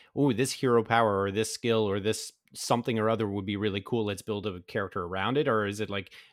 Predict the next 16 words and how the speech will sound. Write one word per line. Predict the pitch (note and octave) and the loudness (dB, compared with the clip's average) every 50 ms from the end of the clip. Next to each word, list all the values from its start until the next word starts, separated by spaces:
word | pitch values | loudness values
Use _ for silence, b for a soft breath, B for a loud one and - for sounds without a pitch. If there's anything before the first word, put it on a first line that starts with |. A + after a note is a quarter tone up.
| b b | b b
"This | B2+ C3 - | -2 -2 0
character | - - B2+ A#2+ G#2+ - A#2 F#2+ | 0 2 2 2 2 0 -2 -2
has | A2+ A2 G2 | -2 -2 -2
a | G2+ | -2
really | G2+ A2 G#2+ G#2+ F#2+ - | -2 0 0 0 -2 -2
cool | - A2 G2 F2+ | -4 -6 -6 -6
feel. | - - - C3 B2 A#2+ G#2+ G2 F#2 | -8 -6 0 2 4 4 4 2 2
Let's | G2+ G2+ F#2+ - - - _ _ _ _ | 0 -2 -2 -4 -8 -18 _ _ _ _
build, | A2 A2+ G#2+ G#2 G#2 G2 F2 F2 _ _ _ _ _ _ _ | -4 -2 -2 0 -2 -4 -6 -8 _ _ _ _ _ _ _
you | - G#2 | -8 -6
know, | F#2+ F#2 F2+ | -6 -4 -4
let's | F#2+ G2 F#2 - | -4 -4 -4 -4
do | - G#2+ | -4 -4
a | F#2+ - | -4 -2
top-down | - G2 - - G2 G2 F#2+ F2+ | -2 -4 -4 -4 -4 -6 -4 -4
design"? | G2 F2+ F#2 E2+ E2+ F2 F#2 | -6 -6 -6 -6 -6 -8 -10